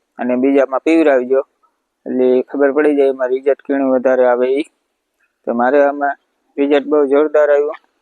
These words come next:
જે તમે જવાર કવડી અવડી અવડી થઈ ગઈ તે દી આ જગ્યાએ આંબા કેટલા દેખાતા હતા અને અત્યારે કેટલા દેખાય એ વીડિયોમાં બધું દેખાય.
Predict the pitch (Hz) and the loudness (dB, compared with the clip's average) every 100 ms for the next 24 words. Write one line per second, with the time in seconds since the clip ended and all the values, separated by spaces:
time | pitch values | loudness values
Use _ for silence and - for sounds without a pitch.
0 | _ _ _ _ _ _ _ _ _ _ | _ _ _ _ _ _ _ _ _ _
1 | _ _ _ _ _ _ _ _ _ _ | _ _ _ _ _ _ _ _ _ _
2 | _ _ _ 131 139 139 139 139 139 131 | _ _ _ 0 2 2 0 -4 -4 2
3 | 139 143 135 151 151 143 135 143 139 139 | 2 2 0 0 2 2 2 4 2 2
4 | 135 - 151 139 131 139 135 143 135 135 | -2 -2 0 0 0 -2 0 2 4 2
5 | 131 135 139 139 139 139 139 135 135 135 | 0 -4 0 2 4 4 2 0 -2 -2
6 | _ _ _ _ _ _ _ _ _ _ | _ _ _ _ _ _ _ _ _ _
7 | - - 139 135 151 170 147 143 - 131 | -8 -2 0 2 0 0 0 0 0 -2
8 | 135 - 147 135 131 135 143 131 139 - | -2 2 2 2 0 -2 0 0 -4 -2
9 | 143 139 135 135 139 135 131 135 139 135 | 0 2 2 2 2 2 0 0 0 0
10 | 143 - 147 | -2 0 -4